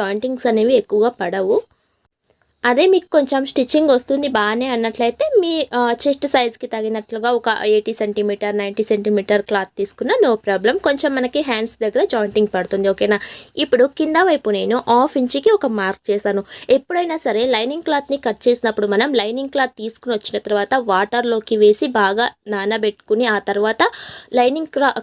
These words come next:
క్లా-, క్లాత్ మొత్తం కూడా ఎలా నానబెట్టుకోవాలి, ఎలా ఐరన్ చేసుకోవాలి మొత్తం కూడా చెప్పానండి. ఒక వీడియో లింక్ డిస్క్రిప్షన్లో ఇస్తాను, మీరు దాన్ని చూసినట్లయితే మీకు లైనింగ్ క్లాత్ అనేది క్రాస్లో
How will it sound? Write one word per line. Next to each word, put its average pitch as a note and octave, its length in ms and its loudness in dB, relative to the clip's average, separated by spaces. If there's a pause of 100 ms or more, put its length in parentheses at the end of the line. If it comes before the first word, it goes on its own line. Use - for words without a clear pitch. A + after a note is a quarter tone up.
(120)
క్లా-, A3+ 240 -2
క్లాత్ A#3 300 0
మొత్తం B3 320 -6
కూడా B3 120 2 (100)
ఎలా G#3+ 120 0 (100)
నానబెట్టుకోవాలి, A3 840 0 (200)
ఎలా A3 120 4 (120)
ఐరన్ G#3+ 260 -2
చేసుకోవాలి A3 440 2 (100)
మొత్తం B3 220 -6 (120)
కూడా A#3+ 120 4 (100)
చెప్పానండి. G#3 520 0
ఒక B3+ 60 0 (140)
వీడియో G#3+ 260 4
లింక్ B3 280 2
డిస్క్రిప్షన్లో A#3+ 520 0
ఇస్తాను, A#3 300 2
మీరు G#3+ 200 6
దాన్ని G3+ 280 0
చూసినట్లయితే A3+ 600 2
మీకు A3 140 0 (520)
లైనింగ్ C#4 360 -2
క్లాత్ A#3+ 280 0
అనేది G#3 220 -6 (140)
క్రాస్లో B3 440 -2